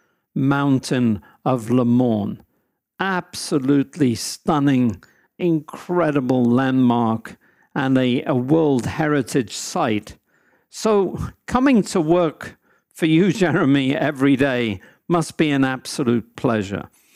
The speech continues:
But this, uh, reimagining of your hotel took place against the background of so many difficult circumstances.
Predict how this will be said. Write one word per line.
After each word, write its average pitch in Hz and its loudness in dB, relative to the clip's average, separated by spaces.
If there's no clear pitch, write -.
But 190 0
this, 151 -2
uh, 156 0
reimagining 151 2
of 120 -4
your 135 4
hotel 120 -4
took - -8
place 165 0
against 156 0
the 160 -2
background 127 0
of 107 -4
so - -4
many 156 2
difficult 127 -2
circumstances. 117 -2